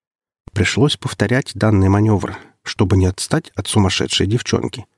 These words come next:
Газ до упора, руки крепко вцепились в руль,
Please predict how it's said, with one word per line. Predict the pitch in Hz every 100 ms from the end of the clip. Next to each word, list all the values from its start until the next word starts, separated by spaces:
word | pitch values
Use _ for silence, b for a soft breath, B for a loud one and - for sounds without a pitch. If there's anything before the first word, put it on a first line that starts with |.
| _ _ _ _
Газ | - 90 92 -
до | -
упора, | 82 - 131 147 127 - _ -
руки | 117 123 -
крепко | 98 - 117 - 95
вцепились | - - 95 113 90 -
в | 78
руль, | 143 143